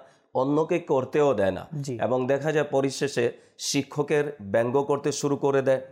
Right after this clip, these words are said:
Speaker 2: জি।
Speaker 1: টিচার যেভাবে পড়াচ্ছে তার নকল করে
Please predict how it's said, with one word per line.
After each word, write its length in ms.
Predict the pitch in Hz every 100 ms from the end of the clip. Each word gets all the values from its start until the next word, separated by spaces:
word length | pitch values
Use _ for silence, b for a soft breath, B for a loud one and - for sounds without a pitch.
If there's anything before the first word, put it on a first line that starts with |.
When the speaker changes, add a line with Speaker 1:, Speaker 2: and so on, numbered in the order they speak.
| 151
Speaker 2:
জি। 160 | 135 120 -
Speaker 1:
টিচার 320 | 131 127 139
যেভাবে 380 | 131 135 131 139
পড়াচ্ছে 560 | 135 127 131 131 139 123
তার 240 | 123 120
নকল 460 | 120 117 139 131 127 -
করে 320 | 131 127 123